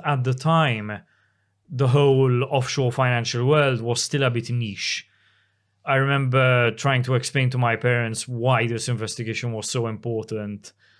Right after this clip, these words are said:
and my mother understood it, um,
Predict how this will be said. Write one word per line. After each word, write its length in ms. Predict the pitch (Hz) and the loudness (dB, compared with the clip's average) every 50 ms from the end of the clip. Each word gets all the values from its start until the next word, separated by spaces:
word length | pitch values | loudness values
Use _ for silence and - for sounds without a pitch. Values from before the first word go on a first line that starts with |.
| _ _ _ _ _ _ _ _ _ _ | _ _ _ _ _ _ _ _ _ _
and 640 | - 131 131 123 123 120 120 117 117 120 120 127 131 - _ _ - | 0 2 2 2 2 2 0 -2 -4 -4 -6 -8 -10 -10 _ _ -12
my 340 | 160 151 135 139 139 135 147 | -6 -4 0 2 2 2 4
mother 300 | 165 185 190 160 143 131 | 4 4 4 6 4 6
understood 600 | 123 120 120 127 123 127 - - - 156 131 123 | 4 4 4 2 2 0 0 0 0 2 2 2
it, 400 | 110 92 90 - - - - - _ _ _ _ _ _ _ _ _ - | 0 0 -2 -6 -10 -16 -18 -18 _ _ _ _ _ _ _ _ _ -4
um, 880 | - 135 135 135 131 127 123 120 120 120 120 117 117 113 120 127 127 | 0 0 2 2 4 2 2 2 0 -2 -2 -4 -4 -6 -6 -8 -10